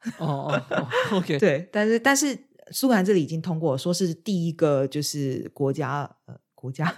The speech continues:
Speaker 2: <laughs> 就是第一个通过，因为英格兰没有，是苏格兰，苏格兰政府。
Speaker 1: 嗯，
Speaker 2: 对。
Speaker 1: 对，你只要，我讲到这个，我突然间也想到，这个也是给男生的一个小福利啦哈，就是
Speaker 2: 嗯。
Speaker 1: <laughs> 因为这边的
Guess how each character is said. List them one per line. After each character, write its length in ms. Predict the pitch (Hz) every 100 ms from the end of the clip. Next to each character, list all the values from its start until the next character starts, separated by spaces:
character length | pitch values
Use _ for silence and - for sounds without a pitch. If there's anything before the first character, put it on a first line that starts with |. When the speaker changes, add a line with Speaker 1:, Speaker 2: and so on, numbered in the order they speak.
| - 523 -
Speaker 2:
<laughs> 360 | 571 226 233 233
就 120 | 214
是 180 | 190 175
第 240 | - 190
一 60 | 165
个 100 | 156
通 180 | 175
过， 140 | 151 147
因 80 | 254
为 80 | 269
英 120 | 247
格 100 | 214
兰 160 | 165 151
没 200 | 147 147
有， 180 | 147
是 140 | 143 175
苏 160 | 165
格 100 | 135
兰， 180 | 143 -
苏 120 | -
格 80 | 165
兰 100 | 147
政 180 | 147 135
府。 120 | - _
Speaker 1:
嗯， 120 | 170 135 _ _
Speaker 2:
对。 80 | -
Speaker 1:
对， 180 | 320 196 - _
你 140 | 185
只 80 | 160
要， 120 | 180 185
我 160 | 147 180
讲 160 | 202 185
到 40 |
这 120 | 220
个， 100 | 269
我 80 | 208
突 100 | 147
然 80 | 220
间 140 | 190
也 80 | 175
想 180 | 175 139
到， 160 | 160 156
这 140 | 226
个 260 | 202 196 175
也 220 | 156 143
是 160 | 139 202
给 180 | - 135
男 180 | 139 156
生 160 | 156
的 140 | 139 143
一 60 |
个 120 | 165 151
小 180 | 147 127
福 220 | 156 147
利 160 | 165
啦 120 | 147 131
哈， 160 | 151 - _ _
就 140 | - 214
是 400 | 208 - 196 175
Speaker 2:
嗯。 120 | 208 - _
Speaker 1:
<laughs> 280 | _ _ _ 214
因 80 | 247
为 80 | 254
这 140 | 269
边 160 | 226
的 100 | 185